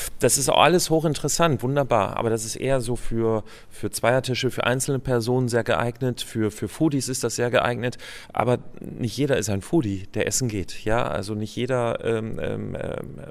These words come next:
möchte jetzt, äh, wissen, welcher Bauer die Karotte gerade aus dem Sand gebuddelt hat und, ähm, das ist, vom Service ist das sehr gefragt. Ja, wenn Sie einen Zweiertisch da sitzen haben, Ehepaar länger verheiratet,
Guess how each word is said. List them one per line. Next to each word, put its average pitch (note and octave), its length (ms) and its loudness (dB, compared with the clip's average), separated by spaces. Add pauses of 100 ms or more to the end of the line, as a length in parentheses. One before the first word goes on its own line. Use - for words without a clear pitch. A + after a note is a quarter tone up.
(120)
möchte A#2 300 -6
jetzt, A2+ 340 -4
äh, G#2+ 420 -2
wissen, A2+ 240 -4
welcher A2 220 -2
Bauer A#2 400 0
die A2 140 -4
Karotte A#2 400 0
gerade G#2+ 360 -2
aus - 140 -4
dem A2+ 100 -2
Sand G#2+ 240 0
gebuddelt G#2 380 -4
hat G#2 200 -2 (500)
und, A2+ 500 0
ähm, G#2+ 680 0 (920)
das - 240 0
ist, - 300 0
vom - 300 -2
Service C3 420 4
ist - 160 -4
das G#2 140 -2
sehr G2 120 -4
gefragt. - 580 -10
Ja, A#2 440 -4
wenn A#2 140 -2
Sie A2+ 60 -4
einen A#2 100 -6
Zweiertisch C3+ 440 0
da C3 120 -2
sitzen B2 340 2
haben, B2+ 380 -2
Ehepaar B2 420 -2
länger A#2+ 280 -2
verheiratet, A#2+ 760 -4